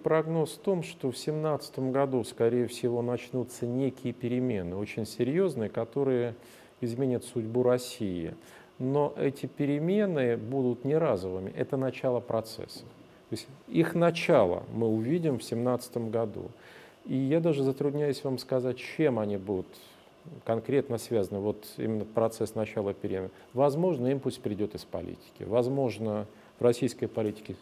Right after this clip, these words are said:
случится нечто такое, что вот эту вот растущую, но подспудную напряжённость пробудит к жизни, да, что мы чувствуем, ходим по поверхности вулкана, <laughs> но мы не знаем, заработает он или нет.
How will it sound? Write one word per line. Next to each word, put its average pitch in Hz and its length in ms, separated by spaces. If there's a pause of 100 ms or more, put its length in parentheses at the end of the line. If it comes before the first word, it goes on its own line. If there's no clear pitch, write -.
случится 123 460
нечто 120 460
такое, 185 600 (320)
что - 280
вот 139 280
эту 117 240
вот 98 180
растущую, - 800
но 110 120
подспудную 101 640
напряжённость 113 800 (420)
пробудит 110 500
к 87 40
жизни, 87 420 (220)
да, 127 300
что 107 340 (420)
мы 139 220
чувствуем, 101 640
ходим 110 480
по - 120
поверхности 110 880 (300)
вулкана, 127 760 (600)
<laughs> - 100
но 143 60
мы 147 80
не 175 100
знаем, 143 420
заработает 127 760
он 107 240
или 104 240
нет. 90 220